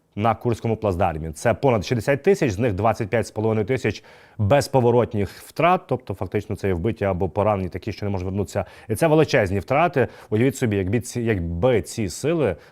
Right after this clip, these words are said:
працювали десь на сході нашої країни, то просування, припустимо, в умовній в, на умовному Покровську були куди глибшими. Рухаємось далі. Е,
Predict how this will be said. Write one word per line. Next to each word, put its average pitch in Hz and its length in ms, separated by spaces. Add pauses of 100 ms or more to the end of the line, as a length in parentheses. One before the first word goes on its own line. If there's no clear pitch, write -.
працювали 107 440
десь 107 200
на 101 60
сході 98 240
нашої 98 300
країни, 143 240
то 101 100
просування, 107 500 (240)
припустимо, 104 500
в 90 260
умовній 110 460 (440)
в, 95 120
на 113 140
умовному 110 460
Покровську 135 500
були 117 200
куди 110 460
глибшими. 90 600 (420)
Рухаємось 165 500
далі. 156 560 (100)
Е, 110 240